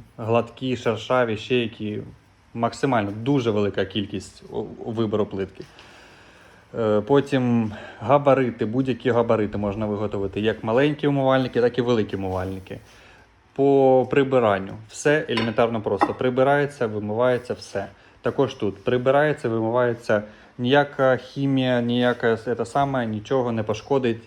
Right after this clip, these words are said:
цьому матеріалу. Його, наприклад, матові, не шкарябаються вони абсолютно.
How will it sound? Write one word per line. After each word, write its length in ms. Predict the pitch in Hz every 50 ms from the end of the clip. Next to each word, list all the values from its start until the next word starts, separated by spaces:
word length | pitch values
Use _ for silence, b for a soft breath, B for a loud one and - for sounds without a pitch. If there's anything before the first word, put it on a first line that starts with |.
| - _ _
цьому 280 | - 120 117 120 123
матеріалу. 580 | 120 117 117 113 113 113 113 101 95 95 107 107 - -
Його, 320 | 120 127 120 135 135 123
наприклад, 420 | 117 110 - 127 - - 107 101 -
матові, 500 | 131 143 156 151 - 110 110 113 113 104 - - -
не 140 | - 139 143
шкарябаються 600 | 143 143 - 135 135 135 127 123 120 117 - 123
вони 240 | 117 117 117 120 120
абсолютно. 600 | - 135 135 135 - - 123 113 104 101 101 101